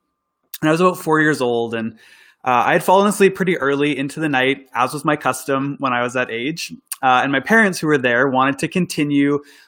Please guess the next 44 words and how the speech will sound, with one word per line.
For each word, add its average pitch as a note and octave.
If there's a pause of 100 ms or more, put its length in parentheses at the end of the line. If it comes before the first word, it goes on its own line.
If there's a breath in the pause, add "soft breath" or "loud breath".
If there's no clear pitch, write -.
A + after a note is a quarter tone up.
(100 loud breath)
um, B2+
to C#3
just, G3+
like, G3+
enjoy D#3
the E3+
night, C#3 (200)
uh, B2
to C#3+
spend C#3+
time D3
with D3
friends C3+
and C3+
family A#2+
at A2+
the A#2
wedding. B2+ (580 loud breath)
And D3
so C#3+ (100)
they C#3+
just, F3
like, F#3+
laid C3+
me D3
down, B2+ (100)
uh, A#2+
on B2+
the D3
floor A#2+
with C#3+
a C3+
jacket A#2
over D3+
me, G3+ (340 soft breath)
uh, C3+
because, D3
like C3
I C3
said, C3
I A#2
could A#2
sleep B2+
wherever. G#2+